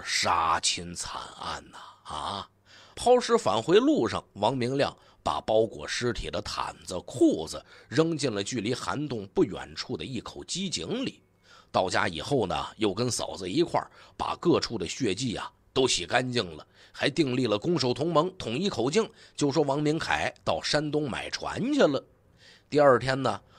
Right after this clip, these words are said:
王明亮又把王明凯的衬衣呀，包括裤子呀，这些衣服装在一个黑提包里，丢进了扔毯子的那个机井里，又把凶器，也就那把刀子，用毛巾包着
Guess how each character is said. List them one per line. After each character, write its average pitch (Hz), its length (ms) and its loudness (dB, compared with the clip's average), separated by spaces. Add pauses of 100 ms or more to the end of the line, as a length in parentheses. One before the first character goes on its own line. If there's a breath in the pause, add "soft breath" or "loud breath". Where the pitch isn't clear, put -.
(100)
王 131 260 4
明 151 220 2
亮 170 180 2 (200)
又 117 180 2
把 78 200 -2
王 101 260 -4
明 131 240 -4
凯 127 240 -8
的 160 120 -10
衬 - 260 -2
衣 143 480 -6
呀， 92 400 -2
包 131 200 2
括 107 180 -2
裤 151 360 0
子 90 120 -6
呀， 78 140 -2
这 113 160 -6
些 143 140 2
衣 247 180 2
服 131 200 -4 (260 loud breath)
装 143 240 0
在 117 120 0
一 98 140 -2
个 110 100 -2
黑 156 240 0
提 - 160 -4
包 196 300 4
里， - 200 -6 (360 loud breath)
丢 302 280 6
进 240 180 6
了 107 140 4
扔 180 300 4
毯 73 380 0
子 127 100 0
的 104 100 -2
那 85 160 -4
个 69 120 -8
机 180 260 -2
井 151 380 -2
里， - 180 -10 (460 loud breath)
又 160 200 10
把 85 200 0
凶 180 340 2
器， - 300 -2
也 80 180 -8
就 135 100 -4
那 127 160 -2
把 82 220 -6
刀 202 300 4
子， 117 140 -6 (240 loud breath)
用 139 220 0
毛 143 280 2
巾 220 200 0
包 226 280 4
着 - 120 -6